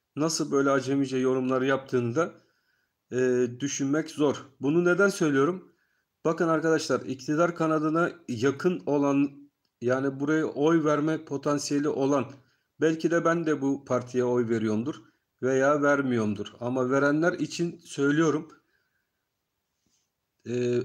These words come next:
özellikle bu muhafazakar kesim dediğimiz kesim, faize karşı olan kesim. Ee, bu kesimin birçoğu da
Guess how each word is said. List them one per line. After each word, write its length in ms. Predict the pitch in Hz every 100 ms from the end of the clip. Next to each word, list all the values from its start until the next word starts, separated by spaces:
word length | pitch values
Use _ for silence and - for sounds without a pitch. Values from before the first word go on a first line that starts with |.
| 123
özellikle 520 | 120 147 165 175 165
bu 260 | 170 151 -
muhafazakar 1040 | 131 143 143 139 156 165 - 160 165 151
kesim 400 | - 143 160 151
dediğimiz 460 | 143 135 139 127 -
kesim, 460 | 143 131 170 180 - _ _
faize 520 | - 143 147 139 160
karşı 340 | 165 143 135 160
olan 260 | 135 113
kesim. 380 | 113 117 - 160 - _ _ _ _ _ _ _ _
Ee, 380 | 120 131 127 131
bu 100 | 160
kesimin 500 | 165 156 165 170 160
birçoğu 440 | 170 151 147 131
da 180 | 151 190